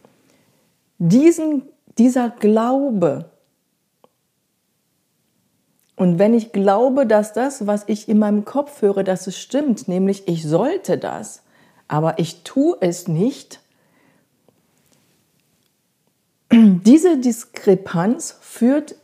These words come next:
innerlich zu einer Verwirrung, zum Widerstand und zu einem Konflikt. Und ist das nicht viel wahrer, jetzt mal als Experiment zu schauen,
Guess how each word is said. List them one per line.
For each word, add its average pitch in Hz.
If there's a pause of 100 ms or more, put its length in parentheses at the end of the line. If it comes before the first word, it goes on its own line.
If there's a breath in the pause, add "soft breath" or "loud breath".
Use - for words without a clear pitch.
(120)
innerlich 302
zu 247
einer 208
Verwirrung, 180 (120)
zum 143
Widerstand 262 (320 soft breath)
und 180
zu 214
einem 185
Konflikt. 202 (1800 soft breath)
Und 233
ist 277
das 254
nicht 247
viel 208
wahrer, 233 (440)
jetzt -
mal 226
als 220
Experiment 175 (640)
zu 170
schauen, 165